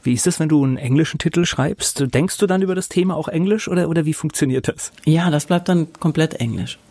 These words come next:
Speaker 2: Und,
Speaker 1: Okay.
Speaker 2: äh, das, ähm, wechselt auch nicht, dass ich das dann hin und her übersetze. Und dann hat das irgendwann, ist das immer weniger geworden,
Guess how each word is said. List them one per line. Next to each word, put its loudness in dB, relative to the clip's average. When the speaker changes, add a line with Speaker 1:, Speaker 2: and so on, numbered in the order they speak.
Speaker 2:
Und, 2
Speaker 1:
Okay. 0
Speaker 2:
äh, -2
das, 0
ähm, 2
wechselt -2
auch -4
nicht, -2
dass -2
ich -4
das -4
dann 0
hin 0
und 0
her 2
übersetze. 0
Und 2
dann 2
hat -4
das -4
irgendwann, 2
ist -2
das -2
immer 2
weniger 2
geworden, -2